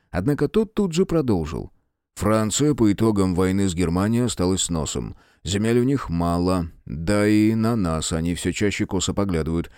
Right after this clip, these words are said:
считают подходящей целью». Я слушал, не перебивая, буквально физически ощущая, как щелкают шестеренки в голове полковника.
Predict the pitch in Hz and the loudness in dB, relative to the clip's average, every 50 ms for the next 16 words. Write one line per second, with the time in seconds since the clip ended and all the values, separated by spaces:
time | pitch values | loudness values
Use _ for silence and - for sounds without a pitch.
0 | _ _ _ _ - - - 104 95 110 110 110 - - 101 - 98 95 95 101 | _ _ _ _ -4 -2 -2 0 2 2 2 2 2 0 0 0 0 0 2 0
1 | 98 - - 107 107 - - - 92 85 73 65 64 64 64 60 - - _ _ | 0 0 0 0 0 0 -2 -2 0 0 0 -2 -2 -4 -4 -6 -8 -10 _ _
2 | _ _ _ - - 90 113 113 110 - 143 151 135 - 123 113 113 113 - 117 | _ _ _ -6 -2 -2 0 0 0 0 -2 -2 -2 0 -2 -2 -2 -2 -2 -2
3 | 110 113 117 120 98 98 78 67 65 67 85 - 101 101 101 104 98 - - 120 | -2 0 0 0 0 -2 -2 -4 -4 -6 -6 -4 -2 -2 -2 -2 -4 -2 -2 -2
4 | 107 123 135 - - 78 - - - 71 69 - - 87 - - 143 143 135 113 | 0 0 0 0 -2 -4 -6 -6 -6 -6 -6 -6 -6 -6 -4 -2 0 0 0 -2
5 | - - - _ - - 113 - - - - - 151 143 127 - 123 113 - - | -4 -8 -20 _ -6 -6 -4 -4 -4 -4 0 0 0 0 2 0 0 0 0 -2
6 | 107 98 - - 101 104 131 139 135 127 123 98 87 92 92 87 87 92 - 101 | -4 -4 -2 -2 0 0 0 0 0 0 -2 -2 0 0 0 0 0 0 -2 -2
7 | 95 92 - 85 73 64 62 60 - - - | -4 -2 -4 -4 -4 -6 -8 -10 -12 -12 -14